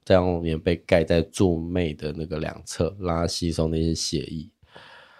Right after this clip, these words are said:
自己呢就前往厕所盥洗。但他刚才虽然是不回应他可不可以留下那些器官嘛，但他在洗手的时候呢，看向旁边的马桶，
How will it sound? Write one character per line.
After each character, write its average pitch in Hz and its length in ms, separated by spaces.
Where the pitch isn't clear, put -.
自 127 100
己 101 140
呢 87 180
就 90 140
前 82 180
往 78 160
厕 87 180
所 69 220
盥 69 240
洗。 - 300
但 147 120
他 139 140
刚 135 100
才 127 80
虽 123 160
然 110 160
是 117 160
不 139 300
回 87 260
应 92 380
他 92 180
可 90 120
不 85 80
可 90 60
以 - 20
留 73 180
下 78 180
那 78 60
些 78 100
器 - 240
官 71 240
嘛， 65 140
但 90 120
他 107 80
在 95 120
洗 82 180
手 78 120
的 65 60
时 - 120
候 78 80
呢， 76 120
看 104 200
向 104 140
旁 92 140
边 85 120
的 87 40
马 67 220
桶， - 180